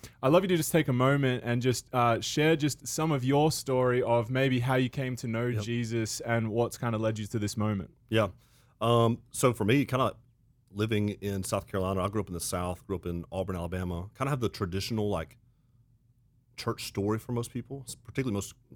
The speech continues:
Speaker 2: college-age people. Um, was, grew up with a great family, went to church my whole life. But the moment I could begin to make decisions on my own, you know, kinda like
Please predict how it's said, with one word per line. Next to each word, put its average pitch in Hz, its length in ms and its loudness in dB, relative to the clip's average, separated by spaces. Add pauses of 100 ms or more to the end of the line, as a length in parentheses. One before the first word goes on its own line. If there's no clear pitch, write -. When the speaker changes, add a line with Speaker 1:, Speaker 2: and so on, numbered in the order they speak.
(140)
Speaker 2:
college-age 95 400 -2
people. 98 300 -6 (680)
Um, 98 380 2
was, 95 280 0
grew 107 180 0
up 113 60 0
with 104 100 -4
a 98 40 -10
great 107 180 0
family, 127 480 2 (220)
went 98 120 -4
to 90 60 -6
church - 220 -6
my - 60 -10
whole 90 140 -4
life. 120 460 4 (580)
But 104 140 -2
the 101 60 -2
moment 110 300 2
I 101 80 0
could 98 180 -4
begin 95 420 -4
to 95 460 -4
make 98 320 -6
decisions 95 480 -6
on 92 100 -6
my 85 160 -8
own, 78 200 -12 (540)
you 98 100 -4
know, 92 180 0
kinda 98 240 -4
like 92 280 -2